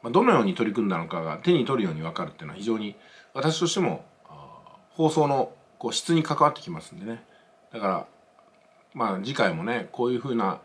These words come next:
メッセージをいただいたら、このメッセージに即した放送をしようかなっていう風に寄っていくんですよ。まあ、ですんでね、まあ、私の放送ってのは最も私に、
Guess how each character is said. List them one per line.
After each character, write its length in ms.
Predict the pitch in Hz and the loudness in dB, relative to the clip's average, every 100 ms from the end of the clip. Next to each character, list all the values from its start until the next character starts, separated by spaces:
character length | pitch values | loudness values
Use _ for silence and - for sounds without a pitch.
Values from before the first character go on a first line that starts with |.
| - | -8
メ 100 | 113 | -6
ッ 20 | |
セ 140 | 104 | -4
ー 20 | |
ジ 100 | 87 | -6
を 80 | 82 | -6
い 60 | 85 | -8
た 100 | 107 | -6
だ 80 | 104 | -6
い 60 | |
た 100 | 110 | -2
ら、 240 | 123 82 - - _ - | -2 -2 -6 -20 _ -2
こ 100 | 160 | 2
の 80 | |
メ 120 | 180 202 | 4 2
ッ 20 | |
セ 160 | - | 2
ー 80 | 131 | 2
ジ 120 | 110 | 2
に 60 | 104 | -2
即 380 | 98 156 - 196 | 0 -2 0 -4
し 100 | - | 0
た 100 | 190 | -2
放 280 | - 127 113 | 0 -2 0
送 140 | 120 | 0
を 40 | |
し 100 | 110 131 | 0 0
よ 80 | 98 | 0
う 20 | |
か 100 | 95 | -2
な 140 | 95 | -4
っ 60 | 92 | -4
て 80 | - | -8
い 40 | |
う 0 | |
風 100 | 90 | -8
に 200 | 107 107 85 | -6 -6 -2
寄 100 | 113 | -4
っ 40 | |
て 120 | 113 | 0
い 80 | 120 | -2
く 120 | 113 | -2
ん 80 | 98 | -6
で 40 | 80 | -6
す 100 | - | -12
よ。 100 | - _ _ _ _ _ _ _ | -18 _ _ _ _ _ _ _
ま 100 | - | 0
あ、 40 | 143 | 2
で 80 | |
す 100 | 175 | 4
ん 80 | 151 | 2
で 80 | 95 | 0
ね、 220 | 101 92 - _ _ _ - | -2 -4 -8 _ _ _ -6
ま 80 | 123 | -2
あ、 40 | |
私 180 | 120 139 | -2 0
の 100 | 151 | 0
放 160 | 131 139 | 0 0
送 140 | 147 | -2
っ 60 | - | 0
て 100 | 117 | 0
の 80 | |
は 200 | 98 123 - | 2 0 0
最 100 | 233 | 4
も 60 | 151 | 4
私 300 | 117 117 123 | 4 0 2
に、 360 | 127 107 78 | 2 0 -4